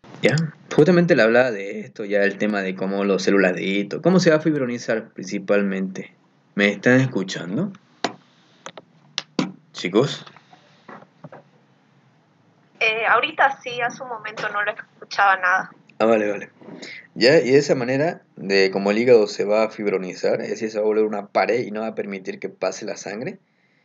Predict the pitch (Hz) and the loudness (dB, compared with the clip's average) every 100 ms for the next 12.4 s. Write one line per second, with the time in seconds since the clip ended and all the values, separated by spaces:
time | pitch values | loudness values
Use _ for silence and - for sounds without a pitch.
0 | _ 117 131 135 127 127 131 127 143 110 | _ -2 0 0 -2 0 0 0 0 0
1 | 110 117 127 113 98 95 107 101 98 95 | 0 0 -2 -6 -6 -4 -4 -4 -10 -16
2 | - 95 101 - 117 131 107 101 - 104 | -12 -6 -6 -6 -8 -8 -8 -8 -8 -6
3 | 107 113 135 160 123 95 _ _ - - | -6 -6 -8 -10 -10 -16 _ _ -20 -20
4 | _ 104 98 101 104 107 107 110 110 110 | _ -12 -8 -8 -6 -8 -8 -10 -6 -4
5 | 104 95 _ _ _ _ _ _ _ - | -4 -8 _ _ _ _ _ _ _ -20
6 | - _ - 120 139 143 131 117 127 135 | -20 _ -6 -4 -2 -4 -6 -6 -6 -6
7 | 110 104 107 127 127 107 101 - 107 104 | -6 -4 -4 -6 -6 -6 -6 -10 -10 -8
8 | 104 98 - 110 110 104 92 98 123 185 | -12 -12 -10 -8 -8 -12 -16 -12 -12 -14
9 | _ _ _ - 110 101 107 113 104 98 | _ _ _ -8 -4 -2 -2 -4 -6 -14
10 | - - - 117 113 104 - 98 104 _ | -14 -10 -6 -6 -6 -12 -8 -8 -8 _
11 | 98 92 95 101 98 95 95 90 - 98 | -14 -14 -10 -8 -8 -10 -16 -20 -10 -6
12 | 104 107 160 | -6 -6 -10